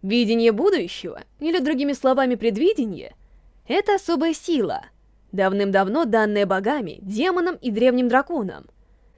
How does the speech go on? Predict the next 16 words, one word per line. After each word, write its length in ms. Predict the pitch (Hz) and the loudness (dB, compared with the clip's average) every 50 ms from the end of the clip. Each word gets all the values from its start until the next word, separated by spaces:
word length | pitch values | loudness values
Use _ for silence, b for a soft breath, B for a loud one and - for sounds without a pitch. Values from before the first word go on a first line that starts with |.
| _ _ _ _ _ _ | _ _ _ _ _ _
Главной 420 | - 220 226 269 330 392 349 320 302 | -2 0 4 4 4 4 4 2 -2
слабостью 600 | - - 285 294 285 240 254 247 - - 226 220 | -2 0 2 2 4 4 2 0 0 -4 -10 -8
смертных 640 | - - 330 403 403 - 214 - - - - _ _ | -6 -4 -4 -4 -4 -4 -10 -14 -14 -16 -20 _ _
всегда 400 | - - - 240 240 320 403 403 | -20 -4 -2 -2 2 2 2 2
было 160 | 349 330 349 | 2 2 0
время, 460 | 330 370 349 311 214 175 - - - - _ _ _ _ _ _ _ | 2 0 0 -2 -4 -6 -8 -12 -20 -20 _ _ _ _ _ _ _
поскольку 420 | - 180 185 - - 208 202 - | -12 -10 -10 -4 -2 -2 0 0
они 140 | 202 202 202 | 0 0 2
боялись 400 | 190 202 202 208 240 277 277 - | 2 2 4 4 2 2 0 -2
своего 240 | - 214 220 226 269 | 0 2 2 2 2
будущего, 680 | 247 320 339 220 190 139 - - - - - - - - _ _ _ _ _ _ _ _ _ | 2 0 0 0 0 -4 -6 -8 -12 -12 -12 -12 -16 -20 _ _ _ _ _ _ _ _ _
а 140 | - 233 247 | -6 -2 0
потому 340 | 262 254 262 277 277 277 247 | 2 2 2 0 0 0 0
пророки, 480 | - 226 220 233 - 440 427 - - | 2 2 4 4 4 2 2 0 -4
видящие 460 | 202 190 202 180 196 196 - - 240 294 | -4 -4 -4 -6 -6 -8 -4 -4 -4 -2
будущее, 680 | 277 349 294 180 170 - - - - - - - | -2 -2 -2 -4 -6 -8 -10 -12 -12 -14 -14 -14